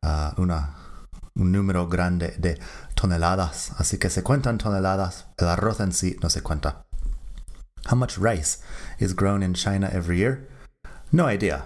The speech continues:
but I'm sure it's a lot. A million tons? Último ejemplo de hoy. How many gigabytes of memory does your computer have?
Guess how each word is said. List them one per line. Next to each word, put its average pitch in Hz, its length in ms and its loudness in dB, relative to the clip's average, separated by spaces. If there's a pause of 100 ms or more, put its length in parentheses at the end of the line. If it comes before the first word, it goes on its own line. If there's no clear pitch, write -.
(140)
but - 100 0
I'm 92 120 0
sure 113 200 0
it's 104 140 -2
a 85 40 0
lot. 80 420 -2 (340)
A 87 60 0
million 104 420 2
tons? 131 520 0 (1300)
Último 180 320 6
ejemplo 139 340 2
de 120 100 2
hoy. 127 240 0 (260)
How - 140 2
many 170 260 4
gigabytes 110 920 2
of 101 160 0
memory 110 480 2
does 95 200 0
your 107 140 2
computer 107 560 0
have? 76 680 -2